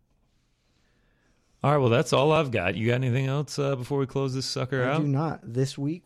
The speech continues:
Speaker 2: we, we kept it, we kept it tight. Uh, shorter card, less interesting fights, if we're being honest. Um, and we, you know, we're in and out, and now we just have the long wait till seven thirty on Saturday.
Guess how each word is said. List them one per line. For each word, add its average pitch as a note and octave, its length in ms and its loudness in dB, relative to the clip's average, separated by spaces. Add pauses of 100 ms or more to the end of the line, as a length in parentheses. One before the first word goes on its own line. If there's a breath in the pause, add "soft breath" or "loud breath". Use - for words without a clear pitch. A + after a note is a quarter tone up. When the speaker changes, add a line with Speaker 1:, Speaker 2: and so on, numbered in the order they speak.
Speaker 2:
we, C3+ 480 -8
we C#3+ 120 -8
kept E3+ 320 -12
it, F3+ 140 -8 (180)
we D3+ 60 -12
kept G#3 240 -8
it G3 100 -14
tight. G#3+ 360 -4 (280)
Uh, B2 380 -10
shorter E3+ 520 -4
card, E3+ 500 -6 (160)
less D3 260 -6
interesting D3 480 -10
fights, E3 400 -8
if C#3+ 100 -20
we're D#3 100 -10
being D#3+ 280 -6
honest. E3 480 -10 (520 loud breath)
Um, A2+ 580 -8 (180)
and A#2+ 160 -6
we, C#3+ 260 -8
you F3 140 -10
know, C#3 240 -10
we're E3 220 0
in G3 140 0
and E3 100 -2
out, F#3+ 260 -4 (160)
and B2 500 -4 (520)
now B2 200 -2
we C#3+ 120 -2
just C3+ 160 -8
have C#3+ 180 -2
the C3+ 80 -2
long C#3 420 0
wait D3+ 280 -2
till C3 120 -6
seven C3+ 380 -2
thirty C#3+ 320 -6
on D3+ 140 -6
Saturday. D3 560 -8